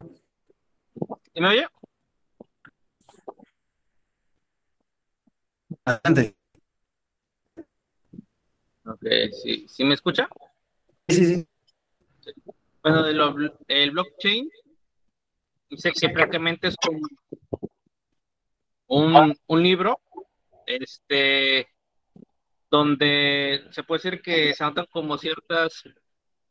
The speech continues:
Speaker 1: eh, transacciones donde los usuarios están, eh, ocultos porque están cifrados, pero se ve de dónde empieza, por ejemplo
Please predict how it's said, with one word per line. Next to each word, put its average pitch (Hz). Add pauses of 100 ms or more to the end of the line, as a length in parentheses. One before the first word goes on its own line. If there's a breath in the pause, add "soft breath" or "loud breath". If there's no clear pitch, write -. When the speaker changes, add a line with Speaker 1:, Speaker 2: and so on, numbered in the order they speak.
(920)
Speaker 1:
eh, 135
transacciones 185
donde 175
los 156
usuarios 196
están, 185 (1200)
eh, 139
ocultos 190
porque 180
están 170
cifrados, 196 (520)
pero 160
se 160
ve 170
de 180
dónde 175
empieza, 175
por 151
ejemplo 151